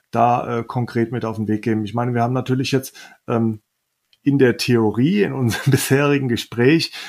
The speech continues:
sehr viele Punkte dann noch angesprochen. Aber um's jetzt vielleicht auch konkret zu machen,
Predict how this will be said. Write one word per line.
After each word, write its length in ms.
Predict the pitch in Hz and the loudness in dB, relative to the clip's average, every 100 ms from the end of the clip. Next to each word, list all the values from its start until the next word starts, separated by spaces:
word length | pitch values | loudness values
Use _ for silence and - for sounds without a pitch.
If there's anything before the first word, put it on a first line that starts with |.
| - | -18
sehr 240 | - 127 127 | -2 0 0
viele 280 | - 131 | 2 0
Punkte 360 | - 143 147 147 | 2 -2 -4 -4
dann 160 | 120 113 | -4 -4
noch 140 | 104 | -6
angesprochen. 920 | 135 170 185 135 - - 156 170 165 - - _ | -4 -2 -2 -4 -6 -2 0 0 0 -4 -20 _
Aber 440 | 120 120 127 123 - - | -2 2 2 0 -6 -8
um's 240 | 135 117 | -4 -2
jetzt 160 | 139 139 | -2 0
vielleicht 380 | 139 123 127 101 | -2 0 -4 -4
auch 260 | 113 - | -8 -8
konkret 640 | - 113 101 120 151 107 | -10 -8 -6 0 2 0
zu 100 | - | -2
machen, 460 | 165 160 160 165 165 | 0 0 2 -2 -2